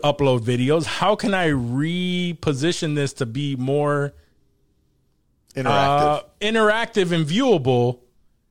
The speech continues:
Speaker 1: as opposed to just being another reel that I'm regurgitating on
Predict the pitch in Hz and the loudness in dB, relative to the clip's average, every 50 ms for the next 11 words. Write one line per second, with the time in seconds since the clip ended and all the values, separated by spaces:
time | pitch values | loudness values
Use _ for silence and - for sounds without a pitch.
0 | _ - - 180 175 156 175 151 - 185 185 180 170 160 - - 175 160 135 107 | _ -6 -4 -2 -2 0 -2 0 2 2 2 2 2 0 0 0 0 0 0 0
1 | 143 151 143 - - 151 156 151 147 143 139 135 147 147 143 147 143 139 131 127 | -2 -2 -2 -2 -4 -4 -2 -2 -2 -2 0 0 0 0 2 2 2 2 2 2
2 | 139 147 147 139 135 123 127 131 127 123 123 120 120 120 117 117 113 110 131 135 | 0 0 2 2 0 0 0 0 0 0 -2 -2 -4 -4 -4 -6 -4 -2 0 0
3 | 135 127 123 117 - 147 131 127 123 123 120 120 117 117 117 117 117 113 110 110 | 0 -2 -4 -6 -4 -4 -4 -2 -2 -4 -4 -4 -6 -6 -6 -6 -6 -6 -8 -8